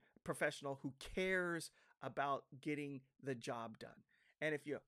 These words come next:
want to talk to somebody who really does care about getting the job done, give Stephen Thayard a call at four oh eight, four seven two, zero eight one seven. Stephen Thayard with Good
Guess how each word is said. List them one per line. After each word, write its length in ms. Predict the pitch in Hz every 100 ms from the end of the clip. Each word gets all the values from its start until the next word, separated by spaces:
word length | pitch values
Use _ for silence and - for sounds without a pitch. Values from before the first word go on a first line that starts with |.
| -
want 280 | 123 151 196
to 40 |
talk 260 | 214 254 269
to 80 | 247
somebody 420 | 214 202 190 175
who 120 | 143 139
really 220 | 196 233
does 240 | 269 269
care 220 | - 214
about 220 | 190 165 -
getting 220 | 156 147
the 60 |
job 280 | 131 135 131
done, 200 | 135 131
give 160 | 131 139
Stephen 320 | - 160 160
Thayard 320 | 156 151 143
a 60 | -
call 320 | - 156 156
at 60 | 123 -
four 160 | 220 247
oh 120 | 254
eight, 160 | 269 - -
four 160 | 175
seven 280 | 170 196 185 160
two, 280 | 254 214 - - -
zero 300 | 269 285 269
eight 120 | 294
one 200 | 269 277
seven. 340 | - 311 254 185 135 135 110 165 160 160 160 - - 147 135 147 139 143 139 120 139 113 139 143 131 160 147 139 _ -
Stephen 280 | - 180 175
Thayard 320 | 190 170 160
with 180 | 147 -
Good 180 | 185